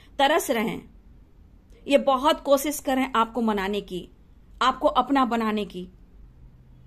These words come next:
लेट नाइट बहुत के पार्टनर अग्रेसिव मूड में थे, जहां ड्रिंकिंग भी कर रहे थे, पैशनेट भी फील कर रहे थे, कांटेक्ट करने की कोशिश भी कर रहे थे और कुछ लोग का कॉल मैसेज भी आया, वीडियो कॉल भी आया।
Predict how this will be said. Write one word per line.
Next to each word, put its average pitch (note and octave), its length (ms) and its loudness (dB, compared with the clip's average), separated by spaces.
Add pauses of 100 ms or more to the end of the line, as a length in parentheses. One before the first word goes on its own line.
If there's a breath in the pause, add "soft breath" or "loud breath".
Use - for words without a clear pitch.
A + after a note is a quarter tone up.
(1040)
लेट C4+ 240 6
नाइट D4 200 2
बहुत C#4+ 300 -2
के C#4+ 120 2
पार्टनर B3 320 -2
अग्रेसिव B3 460 -2
मूड B3 220 2
में A#3+ 140 -6
थे, C#4+ 120 -4
जहां A#3 260 -4
ड्रिंकिंग A3 360 -2
भी G#3 140 -2
कर F3+ 180 -8
रहे E3+ 180 -10
थे, F3+ 140 -16 (520 soft breath)
पैशनेट B3+ 460 0
भी C4+ 160 -2
फील C4 200 -6
कर A#3+ 160 -4
रहे A#3+ 100 -6
थे, B3 80 -4
कांटेक्ट B3+ 420 0
करने C4 200 0
की B3+ 140 -8
कोशिश B3 380 -2
भी D4 100 -2
कर B3+ 160 0
रहे B3+ 120 2
थे D#4 160 -2 (220 loud breath)
और C4 160 4
कुछ E4+ 240 2
लोग D4+ 120 4
का D#4+ 100 2
कॉल B3+ 260 2
मैसेज B3 320 -2
भी B3+ 140 -2
आया, A#3+ 220 2
वीडियो A3 260 0
कॉल F#3 240 -2
भी F3+ 160 -4
आया। D3 280 -6